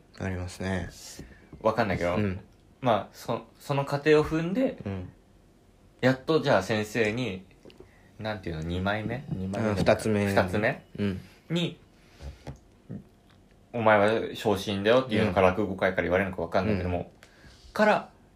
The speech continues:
Speaker 2: やっとスタートじゃん。だけども、
Speaker 1: うん。
Speaker 2: そのYouTubeの自分の番組を持ってれば、
Speaker 1: うん。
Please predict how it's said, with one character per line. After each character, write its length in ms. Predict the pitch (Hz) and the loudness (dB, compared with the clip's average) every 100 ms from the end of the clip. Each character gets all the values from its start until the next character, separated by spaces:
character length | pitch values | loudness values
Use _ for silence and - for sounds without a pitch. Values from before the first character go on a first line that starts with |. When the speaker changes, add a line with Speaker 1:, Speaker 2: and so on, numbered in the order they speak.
| _ | _
Speaker 2:
や 140 | 151 165 | 4 4
っ 100 | - | 2
と 120 | 196 | 0
ス 80 | 190 | 2
タ 100 | 185 | 0
ー 60 | |
ト 120 | - | 0
じ 80 | 92 | -4
ゃ 60 | 90 | -6
ん。 80 | 92 | 2
だ 100 | 185 | 2
け 80 | 185 | 4
ど 60 | |
も、 260 | 123 92 90 | 2 2 -2
Speaker 1:
う 20 | - | -8
ん。 20 | |
Speaker 2:
そ 120 | - | -6
の 80 | 147 | -2
YouTube 260 | 185 185 | -2 -2
の 60 | 120 | -2
自 180 | 92 110 | 0 0
分 160 | 165 | 2
の 80 | 196 | 4
番 220 | 180 180 165 | 6 4 4
組 160 | 170 | 0
を 40 | 160 | 0
持 120 | 160 | -2
っ 40 | - | -2
て 80 | |
れ 60 | - | -4
ば、 140 | - | -2
Speaker 1:
う 20 | 101 | -2
ん。 200 | 92 | -4